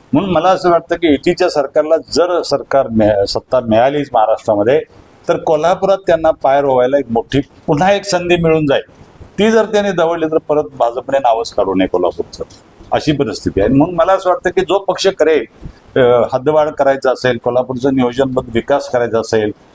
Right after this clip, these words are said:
आता मधल्या काळामध्ये धनंजय महाडिक जेव्हा चौदा ते एकोणीस खासदार होते, त्यावेळी त्यांनी लक्ष घालून कोल्हापूरचं विमानतळ सुधारण्याचं खूप मोठं काम केलं, कारण हे विमानतळ खूप जुनं आहे, एकोणीसशे एकोणचाळीसचं विमानतळ आहे.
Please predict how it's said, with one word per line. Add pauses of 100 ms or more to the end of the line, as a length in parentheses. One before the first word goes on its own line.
(100)
आता
मधल्या
काळामध्ये
धनंजय (360)
महाडिक
जेव्हा (260)
चौदा
ते
एकोणीस
खासदार
होते,
त्यावेळी
त्यांनी
लक्ष
घालून
कोल्हापूरचं (480)
विमानतळ (340)
सुधारण्याचं
खूप
मोठं
काम
केलं,
कारण
हे
विमानतळ (100)
खूप
जुनं
आहे,
एकोणीसशे
एकोणचाळीसचं
विमानतळ
आहे.